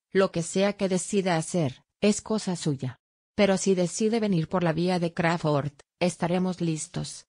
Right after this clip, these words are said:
dijo. "Si decide venir a mi encuentro y él y yo subimos al ring, sería una pelea electrizante.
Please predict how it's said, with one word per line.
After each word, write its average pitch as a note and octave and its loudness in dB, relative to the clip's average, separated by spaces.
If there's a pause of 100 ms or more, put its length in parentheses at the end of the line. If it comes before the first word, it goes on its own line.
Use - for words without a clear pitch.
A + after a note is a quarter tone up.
(120)
dijo. C#3 -4 (1120)
"Si G3+ 0
decide A3 2
venir A3+ 2
a F#3 2
mi E3 4
encuentro F#3 0
y F3+ 0
él F#3 2
y G3+ 2
yo F#3+ 2
subimos F#3 0
al D#3 0
ring, D3 -2 (260)
sería F#3 0
una F3+ 2
pelea F3 2
electrizante. D#3+ -2